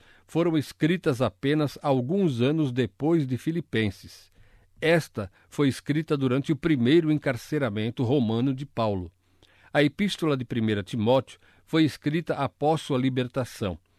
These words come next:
e segunda Timóteo foi escrita durante sua segunda e última prisão, apenas alguns anos depois disso. Mas, novamente, se queremos apenas uma breve introdução de Timóteo,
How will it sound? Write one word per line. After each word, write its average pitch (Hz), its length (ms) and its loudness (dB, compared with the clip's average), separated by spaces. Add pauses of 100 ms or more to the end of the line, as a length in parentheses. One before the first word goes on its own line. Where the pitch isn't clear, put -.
(280)
e 131 60 -2
segunda 170 480 0
Timóteo 110 600 0 (240)
foi 156 220 2
escrita 151 560 0
durante 139 340 0
sua 135 460 0
segunda 156 720 0
e 151 160 4
última 190 340 0
prisão, 101 500 -2 (440)
apenas 180 520 0
alguns 151 500 2
anos 131 260 0
depois 131 440 0
disso. 98 420 -6 (720)
Mas, 139 380 0
novamente, 139 720 0
se - 180 -2
queremos 147 480 0
apenas 120 640 -2
uma 131 200 2
breve 135 460 -2
introdução 135 800 -4
de 110 120 -4
Timóteo, 101 680 -4